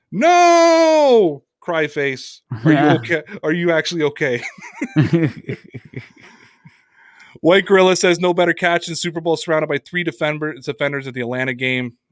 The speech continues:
Speaker 1: Absolutely one that's always gonna be there. Uh, Gabriel says, "Best moment ever," shows the catch from the twenty-eight to three game. Isaac Dobble says, "Super Bowl fifty-one catch, of course. All good things come to an end, and Jules gave us amazing moments, left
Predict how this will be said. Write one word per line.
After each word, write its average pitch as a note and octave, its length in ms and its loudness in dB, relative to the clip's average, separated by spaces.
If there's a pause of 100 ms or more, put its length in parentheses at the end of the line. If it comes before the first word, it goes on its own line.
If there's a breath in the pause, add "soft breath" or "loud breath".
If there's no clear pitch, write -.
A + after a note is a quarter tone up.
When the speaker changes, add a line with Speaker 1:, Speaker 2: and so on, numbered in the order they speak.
(100)
Speaker 1:
Absolutely B2+ 500 -4
one B2+ 240 -6
that's B2 180 -6
always A#2+ 240 -2
gonna A#2+ 200 -4
be B2 220 -6
there. A#2+ 360 -2 (520 soft breath)
Uh, A#2 220 -2
Gabriel C#3+ 600 0
says, C3+ 400 0
"Best C3+ 300 -2
moment C3 260 -4
ever," B2+ 280 -2
shows B2 380 -4
the B2 160 -6
catch B2 400 -4
from B2+ 160 -10
the A#2+ 60 -6
twenty-eight B2 480 -6
to A2+ 60 -14
three A#2 260 -10
game. A#2 380 -4 (640 loud breath)
Isaac D#3+ 360 0
Dobble D3 380 2
says, D3 360 0
"Super F3 200 -8
Bowl F3 160 0
fifty-one E3 540 -4
catch, D#3+ 320 -2
of C#3 140 -10
course. D#3 460 -2
All G3 220 2
good G#3 240 -6
things F#3+ 260 -2
come E3+ 240 -4
to F3 120 -8
an D3+ 100 -4
end, D3 220 -4
and C3+ 180 -12
Jules E3 300 -4
gave D#3+ 220 -2
us D3 140 -6
amazing D3 540 -2
moments, A2+ 420 -8
left C3+ 200 -8